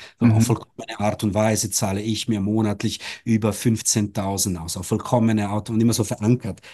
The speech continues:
Speaker 1: weißt du, auf meine <laughs> drei Finger. Und, und dann auf einmal, nach circa einem Monat, musste ich so, äh, an eine Messe gehen.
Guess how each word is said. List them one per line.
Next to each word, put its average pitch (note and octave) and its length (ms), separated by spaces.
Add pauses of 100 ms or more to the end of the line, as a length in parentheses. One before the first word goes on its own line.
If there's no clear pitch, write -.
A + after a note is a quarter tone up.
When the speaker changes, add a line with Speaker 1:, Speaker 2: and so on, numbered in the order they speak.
(120)
Speaker 1:
weißt G2 160
du, A2+ 60
auf - 80
meine G#2+ 200
<laughs> G#2 60
drei D#3+ 180
Finger. A#2+ 440 (640)
Und, A2+ 400 (1200)
und A2 120
dann A#2+ 140
auf - 180
einmal, B2+ 720 (100)
nach A2 240
circa - 500
einem G#2+ 360
Monat, A#2 500
musste A2+ 200
ich - 100
so, G2+ 360 (340)
äh, F#2+ 60
an G2 180
eine G2 160
Messe C3+ 320
gehen. D#3 420